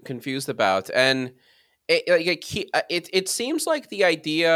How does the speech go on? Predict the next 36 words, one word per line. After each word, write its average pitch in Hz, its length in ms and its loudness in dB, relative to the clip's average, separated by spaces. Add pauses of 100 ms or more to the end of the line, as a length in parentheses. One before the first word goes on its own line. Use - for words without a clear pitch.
(120)
of, 139 200 0
like, 131 280 -2
divorcing 139 680 -2
his 127 320 -4
wife 131 500 2
and, 113 400 -4
you 113 60 -4
know, 110 120 -4
marrying 131 640 0
Anne, 120 420 0 (420)
li-, 127 220 -2
like, 143 200 0
these 190 200 -4
are 233 120 4
things 180 320 -2
that, 131 180 0
sh-, - 200 -6
like, 131 240 0
Anne 143 240 2
just 135 200 -4
kinda 131 180 -2
starts 123 500 0
egging 127 280 -4
him 120 220 -2
on 120 280 2
to 117 140 -12
do, 110 340 -6
like, 101 220 -2 (100)
gradually. 117 640 2
She's, 110 180 -12
like, 117 140 -4
very 190 260 2
strategic 135 640 -4
about 87 320 -2
it, 92 260 -6
but 127 220 6